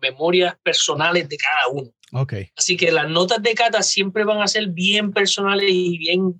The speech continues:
Speaker 1: o sea, de cada individuo en particular.
Speaker 2: Ok.
Speaker 1: Por ejemplo, si a mí me huele a miel y tú nunca en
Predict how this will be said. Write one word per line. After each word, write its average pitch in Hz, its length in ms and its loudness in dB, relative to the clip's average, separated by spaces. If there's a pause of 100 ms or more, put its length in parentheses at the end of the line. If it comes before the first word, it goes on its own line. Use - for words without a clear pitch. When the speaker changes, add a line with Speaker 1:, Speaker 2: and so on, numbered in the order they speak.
(260)
Speaker 1:
o - 180 -8
sea, 170 340 2
de 156 240 -4
cada 151 200 2
individuo 175 600 2
en 131 40 -8
particular. 123 760 -4
Speaker 2:
Ok. 180 180 -2 (120)
Speaker 1:
Por 165 120 2
ejemplo, 165 440 0 (160)
si 175 280 0
a 160 80 0
mí 175 120 2
me 202 120 0
huele 214 240 2
a 214 80 -2
miel 175 480 -2
y 139 120 -20
tú 190 180 -2
nunca 226 340 0
en 190 120 2